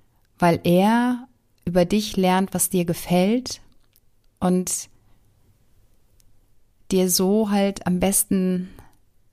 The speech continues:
ich hab das Wort dienen im Mund, aber das will ich gar nicht sagen, aber dir am besten Vergnügen bereiten kann. Und in der griechischen Antike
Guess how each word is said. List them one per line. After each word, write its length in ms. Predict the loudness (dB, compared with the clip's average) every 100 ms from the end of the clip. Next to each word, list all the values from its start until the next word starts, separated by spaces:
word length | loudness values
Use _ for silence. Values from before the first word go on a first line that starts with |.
| _
ich 160 | -8 -6
hab 100 | -4
das 220 | -4 -2
Wort 240 | -4 -2
dienen 340 | 2 6 6 6
im 120 | 2
Mund, 280 | 0 -2 -4
aber 120 | -4
das 160 | -4 -4
will 60 |
ich 100 | -4
gar 120 | -2
nicht 180 | 0 0
sagen, 420 | 0 -2 -2 -4 -8 -14 -20 -20 -20 -20 _ 0
aber 220 | 2 4
dir 140 | 4
am 100 | 4
besten 320 | 4 4 4
Vergnügen 560 | 2 2 6 6 6 4
bereiten 480 | 2 0 -4 -4 -8
kann. 420 | -4 -2 -4 -6 -18 _ _ _ _ _ _ -20 -20 -20 -20 _ -20 -20 -20 -20 _ _ -20 -20 _ _ -18 -18 -18 -20 -20 -20 -20 -20 _ _ _ 0
Und 140 | 4
in 100 | 6
der 100 | 6
griechischen 640 | 6 4 4 4 0 2
Antike 800 | 2 0 0 4 4 4 0 0